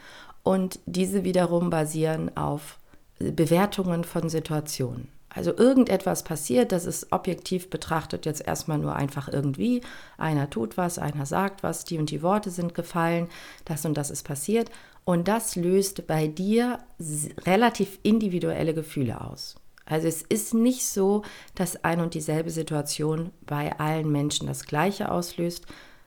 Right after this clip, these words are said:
Manchmal sind wir versucht zu sagen, das wäre das normale Gefühl, also unser Gefühl wäre das normale Gefühl. Wir täuschen uns da sehr.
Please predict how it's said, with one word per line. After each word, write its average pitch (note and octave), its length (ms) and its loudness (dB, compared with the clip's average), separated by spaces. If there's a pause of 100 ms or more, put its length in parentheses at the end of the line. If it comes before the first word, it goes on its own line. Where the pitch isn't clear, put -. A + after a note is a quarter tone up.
Manchmal E3 480 2
sind D#3+ 160 0
wir D#3 80 0
versucht D#3 480 -2
zu E3+ 100 -2
sagen, D#3+ 560 0
das D#3+ 320 -4
wäre D3 220 2
das C#3 180 0
normale C#3+ 480 2
Gefühl, G#3 480 2
also C3+ 220 -4
unser E3+ 260 0
Gefühl D3 300 -4
wäre C#3+ 180 -2
das C#3 180 -2
normale D#3 440 2
Gefühl. F3+ 400 -2 (720)
Wir E3 80 0
täuschen E3 380 0
uns D3 200 -4
da C#3+ 120 -6
sehr. C#3 480 -4